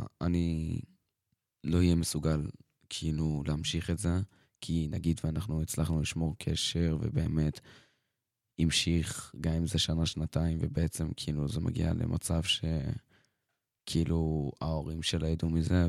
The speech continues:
וכאילו, זה סתם יגרום לבעיות. כאילו, אמרתי לה, "אין לי בעיה לחכות עם זה, נגדל יותר,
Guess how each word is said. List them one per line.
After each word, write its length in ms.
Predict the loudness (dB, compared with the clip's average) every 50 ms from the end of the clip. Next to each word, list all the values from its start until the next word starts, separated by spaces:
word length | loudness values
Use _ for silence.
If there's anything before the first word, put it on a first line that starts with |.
| 2
וכאילו, 680 | 0 -4 -6 -6 -6 -6 -6 -6 -6 -6 -6 -8 -10 -10 -10
זה 120 | -8 -6 -4
סתם 260 | 0 2 2 2 2
יגרום 400 | 0 0 -2 -2 -2 -2 -2 -2 -2 0 0 0 0 -2 -2 -6 -8 _ _ _ -4
לבעיות. 640 | 0 2 2 4 4 4 2 0 -2 -8 -18 -20 -20 _ _ _ _ _ _ _ _ _ _ _ _ _ _ _ _ _ _ -18 -12
כאילו, 580 | -6 -4 -2 -2 0 2 2 2 2 0 0 0
אמרתי 300 | 2 2 0 0 0 0
לה, 140 | 2 2 2
"אין 100 | 2 2
לי 80 | 0 0
בעיה 280 | 2 2 2 2 0
לחכות 440 | -2 -4 -6 -8 -4 -2 -2 -2 -2
עם 140 | -2 -4 -2
זה, 240 | 0 0 0 0 -2 -4 _ -14 -20 -20 _ _ _ _ _ -10
נגדל 340 | -10 -8 -6 -4 -2 0 0
יותר, 500 | 0 0 2 2 4 4 4 4 2